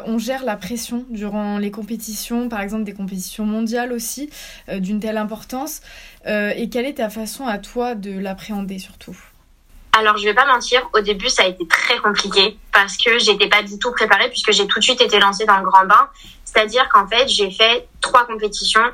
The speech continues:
Speaker 2: avant de faire mes premiers mondiaux. Donc, en fait, j'ai fait un, une compétition, euh, comme ça, une petite compétition.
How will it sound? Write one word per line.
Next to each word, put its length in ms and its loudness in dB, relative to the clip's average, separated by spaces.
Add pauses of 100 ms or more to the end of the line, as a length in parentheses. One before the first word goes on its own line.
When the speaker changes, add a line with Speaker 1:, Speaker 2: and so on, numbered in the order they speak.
(120)
Speaker 2:
avant 160 0
de 80 -6
faire 240 2
mes 460 0
premiers 340 4
mondiaux. 400 6 (460)
Donc, 140 8
en 100 6
fait, 140 0
j'ai 180 0
fait 100 4
un, 600 6
une 80 -6
compétition, 540 4
euh, 260 8
comme 180 6
ça, 160 4
une 100 -2
petite 180 -4
compétition. 500 4